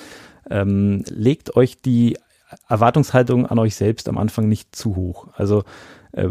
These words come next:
wirklich, es ist wichtig, dass man, dass man einen Anfang findet, dass man nicht so ein Projekt aufgrund von Konzeptfragen, von Technikfragen, von irgendwas, weil man alles perfekt haben will,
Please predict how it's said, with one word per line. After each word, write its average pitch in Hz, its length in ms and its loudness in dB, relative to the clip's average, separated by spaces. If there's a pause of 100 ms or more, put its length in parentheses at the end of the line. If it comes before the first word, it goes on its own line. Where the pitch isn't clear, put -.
wirklich, 135 540 0
es 113 140 2
ist 120 200 -2
wichtig, - 260 0
dass - 180 2
man, 120 300 4
dass - 160 0
man 117 160 4
einen 98 160 0
Anfang 151 320 0
findet, 165 400 0 (100)
dass 127 120 -2
man 123 220 4
nicht - 380 -2
so 131 100 0
ein 123 100 4
Projekt 117 520 0 (420)
aufgrund 113 760 2
von 110 320 0
Konzeptfragen, - 800 -4
von 147 140 -4
Technikfragen, 113 720 0
von 120 220 0
irgendwas, 131 380 0
weil 123 100 2
man 110 140 2
alles 135 180 0
perfekt - 380 -4
haben 107 180 2
will, 135 160 4